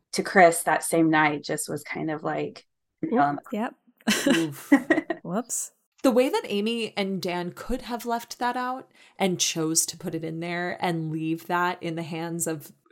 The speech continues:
Speaker 3: whoever was going to take the show and carry the torch forward. But, like, the fact that they threw that in there was, like, a jaw dropper. So are you a, are you a Chris fan,
Speaker 1: No, definitely
Speaker 3: Marissa?
Speaker 1: not. No.
Speaker 3: Okay.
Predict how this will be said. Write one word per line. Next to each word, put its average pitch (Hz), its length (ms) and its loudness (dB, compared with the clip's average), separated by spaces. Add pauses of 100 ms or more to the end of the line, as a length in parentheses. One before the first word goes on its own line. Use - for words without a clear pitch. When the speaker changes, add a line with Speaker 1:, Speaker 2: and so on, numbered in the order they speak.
(100)
Speaker 3:
whoever 185 680 2
was 175 220 2
going 180 240 0
to 185 80 -2
take 175 260 -2
the 165 100 0
show 170 480 0 (240)
and 175 220 -4
carry 170 260 0
the 165 120 2
torch 165 280 -2
forward. 180 560 0
But, 180 220 2
like, 165 420 0
the 180 120 0
fact 175 360 0
that 190 140 -2
they 165 140 0
threw 165 220 0
that 160 180 -2
in 160 100 -6
there 160 180 -6
was, 160 220 -4
like, - 460 -8 (240)
a 170 100 0
jaw - 380 -4
dropper. - 600 -8 (200)
So 240 140 6
are 247 80 8
you 262 260 2
a, 294 100 4
are 226 160 2
you 226 220 2
a 247 100 2 (360)
Chris - 340 -2
fan, - 160 2
Speaker 1:
No, 170 480 10 (120)
definitely 185 420 8
Speaker 3:
Marissa? 165 80 -4 (300)
Speaker 1:
not. 170 480 6
No. 196 100 0
Speaker 3:
Okay. 165 280 0